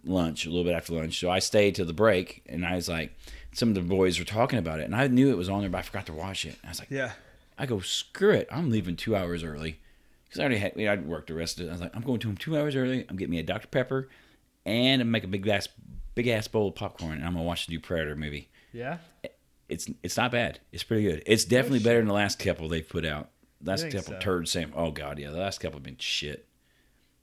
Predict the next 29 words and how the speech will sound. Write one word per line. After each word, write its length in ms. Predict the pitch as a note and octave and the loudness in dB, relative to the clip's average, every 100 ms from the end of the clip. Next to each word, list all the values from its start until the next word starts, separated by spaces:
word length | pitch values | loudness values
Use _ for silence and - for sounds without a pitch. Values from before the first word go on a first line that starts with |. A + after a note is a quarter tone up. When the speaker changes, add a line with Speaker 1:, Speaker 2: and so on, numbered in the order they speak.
| _ _ _ _ _ _ _ _ - | _ _ _ _ _ _ _ _ 0
Speaker 1:
This 120 | A#2+ | 0
one's 100 | C#3 | 2
pretty 160 | C3+ G#2 | 4 6
good. 220 | A2 F#2 | 6 6
It 60 | F#2+ | 4
kinda 240 | F#3+ F3 | 2 2
ties 400 | B2 C3 A#2+ G#2+ | 0 0 0 0
a 60 | F#2 | 2
little 240 | G#2 G#2+ | 2 2
bit. 260 | F#2+ F#2 - | 2 0 0
They 80 | |
tie 220 | E2+ A#2 G2+ | -4 -2 0
a 60 | |
little 160 | F#2 A2 | 0 0
bit 80 | G2 | 0
of 100 | F2 | -2
it 80 | E2 | -4
to, 100 | E2+ | -6
like, 180 | D#2+ - | -6 -6
the 140 | D#2+ | -4
end 100 | F2 | -4
of 60 | D#2+ _ - | -4 _ -8
Predator 320 | F#2+ D#2+ D2 | -6 -4 -6
Two, 280 | F2+ E2 - _ _ - _ _ | -4 -4 -4 _ _ -20 _ _
if 60 | - | -6
you 40 | |
Speaker 2:
Huh. 60 | - | -4
Speaker 1:
remember 160 | D#2 D#2 | -2 -4
that, 260 | C#2+ - | -6 -8